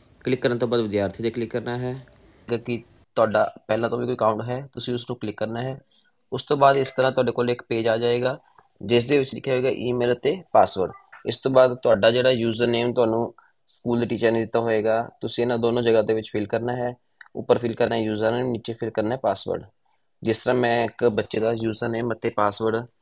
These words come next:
ਫਿਲ ਕਰ ਰਿਹਾ ਹਾਂ। ਫਿਲ ਕਰਨ ਤੋਂ ਬਾਅਦ, ਇਸ ਤੋਂ ਬਾਅਦ ਇੱਕ ਮੈਸੇਜ ਫਲੈਸ਼ ਹੋ ਰਿਹਾ ਹੈ। ਅਗਰ ਤੁਸੀਂ ਫਸਟ ਟਾਈਮ ਖਾਨ ਅਕੈਡਮੀ ਯੂਜ਼ ਕਰ ਰਹੇ ਹੋ ਤਾਂ ਤੁਸੀਂ ਬਾਕਸ 'ਤੇ ਟਿਕ ਕਰਕੇ ਸਿੱਖਣਾ ਸ਼ੁਰੂ ਕਰੋ ਤਾਂ ਟਿਕ ਕਰਨਾ ਹੈ।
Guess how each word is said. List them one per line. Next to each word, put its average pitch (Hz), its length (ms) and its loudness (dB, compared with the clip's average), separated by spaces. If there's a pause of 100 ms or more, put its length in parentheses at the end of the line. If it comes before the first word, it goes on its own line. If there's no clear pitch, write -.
(260)
ਫਿਲ 120 140 2
ਕਰ 117 180 2
ਰਿਹਾ 117 240 0
ਹਾਂ। 120 200 -4 (520)
ਫਿਲ 123 160 0
ਕਰਨ 131 240 2
ਤੋਂ 127 180 -2
ਬਾਅਦ, 117 160 4 (680)
ਇਸ 135 120 -4
ਤੋਂ - 160 2
ਬਾਅਦ 143 200 4
ਇੱਕ 135 220 -4
ਮੈਸੇਜ 135 440 -4
ਫਲੈਸ਼ 120 400 0
ਹੋ 113 120 -4
ਰਿਹਾ 117 200 0
ਹੈ। 120 360 -4
ਅਗਰ 113 160 -4
ਤੁਸੀਂ 120 300 -8
ਫਸਟ 110 180 -2
ਟਾਈਮ 120 140 -2
ਖਾਨ 110 200 -2
ਅਕੈਡਮੀ 107 300 -4
ਯੂਜ਼ 110 180 -6
ਕਰ 107 120 -2
ਰਹੇ 113 100 -4
ਹੋ 127 100 -6 (440)
ਤਾਂ 117 80 -2
ਤੁਸੀਂ 127 200 -4
ਬਾਕਸ 113 280 0
'ਤੇ 120 140 -2
ਟਿਕ 117 220 -6
ਕਰਕੇ 110 540 0 (240)
ਸਿੱਖਣਾ 143 360 0
ਸ਼ੁਰੂ 143 180 -2
ਕਰੋ 120 180 4
ਤਾਂ 127 100 -4
ਟਿਕ - 160 -6
ਕਰਨਾ 95 240 -2
ਹੈ। 90 160 -14